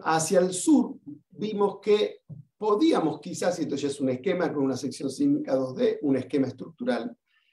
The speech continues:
pensábamos que podríamos tener la combinación de ver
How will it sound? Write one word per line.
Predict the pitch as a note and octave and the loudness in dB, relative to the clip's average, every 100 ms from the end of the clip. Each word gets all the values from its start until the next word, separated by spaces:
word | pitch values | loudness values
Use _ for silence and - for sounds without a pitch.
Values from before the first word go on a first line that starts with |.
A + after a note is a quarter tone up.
| _ _ | _ _
pensábamos | F#3+ F#3+ G#3+ A3 G#3 - | 2 4 4 4 4 0
que | D#3+ | -2
podríamos | D#3 E3+ E3+ D3 | -2 0 0 -2
tener | F#3 D#3+ D#3+ C3 | -2 0 0 0
la | C#3+ | -4
combinación | C#3+ C3 B2+ B2 D3 A#2+ | -2 -2 -2 -2 -2 -2
de | A#2 A2+ | -4 -4
ver | B2+ A#2+ | -2 -4